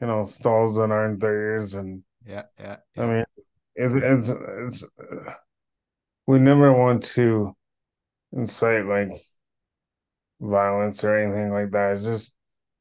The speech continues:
Speaker 1: awareness, right?
Speaker 2: Sure.
Speaker 1: Like,
Speaker 2: Yes, yes.
Speaker 1: uh, yeah, so it was a peaceful protest.
Speaker 2: Of course.
Speaker 1: Um, but nonetheless, uh, I think we got the job done, and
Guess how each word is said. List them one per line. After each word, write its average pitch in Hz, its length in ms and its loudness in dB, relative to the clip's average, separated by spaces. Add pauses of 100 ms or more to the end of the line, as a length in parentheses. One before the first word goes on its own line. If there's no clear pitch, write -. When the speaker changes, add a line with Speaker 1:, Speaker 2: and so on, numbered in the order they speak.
Speaker 1:
awareness, 107 840 0 (180)
right? 107 200 4
Speaker 2:
Sure. 104 260 4
Speaker 1:
Like, 92 60 -4 (720)
Speaker 2:
Yes, 107 380 -16 (100)
yes. 104 240 -16
Speaker 1:
uh, 98 340 -8 (760)
yeah, 107 420 4
so 107 380 -4 (440)
it - 40 2
was 151 140 8
a 151 80 8
peaceful 143 560 4
protest. 104 800 -2 (520)
Speaker 2:
Of - 60 -20
course. 110 480 -4
Speaker 1:
Um, 101 300 -6 (280)
but 110 180 -6
nonetheless, 113 920 2
uh, 104 320 2
I - 800 -20
think 127 200 2
we 123 120 4
got 117 280 2
the 110 100 0
job 107 320 0
done, 107 400 -6 (140)
and 101 460 -6